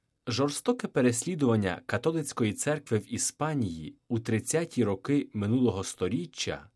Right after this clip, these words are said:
це одна з найтемніших і найбільш негативних сторінок іспанської історії,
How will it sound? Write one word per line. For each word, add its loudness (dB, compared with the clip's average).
це 0
одна -2
з -6
найтемніших 2
і 2
найбільш 0
негативних 2
сторінок -2
іспанської 0
історії, 0